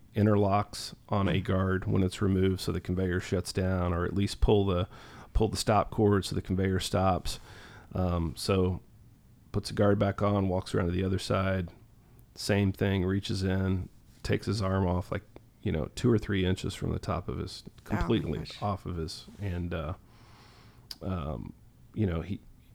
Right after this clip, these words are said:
Speaker 1: he, uh, they actually, you know, lifelined him to Indianapolis, and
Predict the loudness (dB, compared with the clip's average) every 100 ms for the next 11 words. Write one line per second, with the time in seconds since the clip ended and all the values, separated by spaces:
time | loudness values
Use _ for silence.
0 | -14 -6 -4 -2 -4 -6 -2 0 0 -2
1 | 0 -2 -2 -10 -20 -16 -4 -2 -2 -2
2 | -2 0 0 0 0 0 0 -2 0 2
3 | 2 0 0 2 0 -2 -2 -4